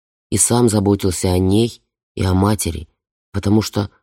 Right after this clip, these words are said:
обе были совершенно беспомощные и могли забыть,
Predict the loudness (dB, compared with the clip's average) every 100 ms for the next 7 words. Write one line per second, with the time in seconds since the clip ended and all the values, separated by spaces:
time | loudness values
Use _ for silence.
0 | _ _ 0 2 2 2 0 0 -2 -4
1 | -4 -4 -4 -4 -6 -8 _ -4 -2 0
2 | -4 -6 -6 -6 _ _ _ -4 -2 0
3 | -2 0 0 2 2 2